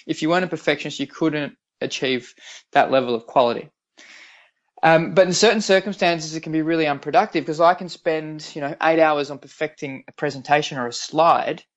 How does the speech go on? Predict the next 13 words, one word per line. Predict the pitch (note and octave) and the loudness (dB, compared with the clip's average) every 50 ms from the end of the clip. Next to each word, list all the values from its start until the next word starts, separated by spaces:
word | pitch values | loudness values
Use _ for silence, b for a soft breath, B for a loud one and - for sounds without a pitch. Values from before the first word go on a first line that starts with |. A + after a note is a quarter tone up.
| _ _ _ _ _ _ - | _ _ _ _ _ _ -8
but | D#3 C3 C#3 | -6 -6 -6
then | B2+ C#3 D3 D3 C#3+ C#3+ C#3+ C#3+ C#3+ C#3 _ _ - | -2 0 2 2 2 0 -2 -6 -10 -12 _ _ -6
have | C#3 C#3+ C3+ B2+ B2 - - - - - - - _ _ _ _ _ _ _ | 0 0 0 0 -2 -6 -12 -14 -14 -16 -16 -20 _ _ _ _ _ _ _
all | D#3+ D3+ D3 D3 | 2 2 2 2
of | C3+ | 0
these | B2+ C3+ - | -2 -6 -8
problems | - - - D#3 C#3 C#3 D3 C#3 C3 | -8 0 2 2 2 2 -2 -6 -6
because | - D#3 - - C3+ C#3 | -8 -8 -6 -4 -2 0
I've | B2+ B2 - - - - - | 0 -2 -2 -8 -20 -18 -8
neglected | - C#3+ C#3 - C#3 C3 - - C3 | -6 -4 0 2 2 2 2 -4 -8
some | - - C3+ C#3 | -8 -4 -2 -2
other | D#3+ F3 E3 D3 | 0 0 0 -2
activity, | B2+ - - - - C3+ A#2 - A#2+ A2 G#2+ - _ | -4 -6 -8 -8 -8 -8 -6 -6 -8 -8 -10 -14 _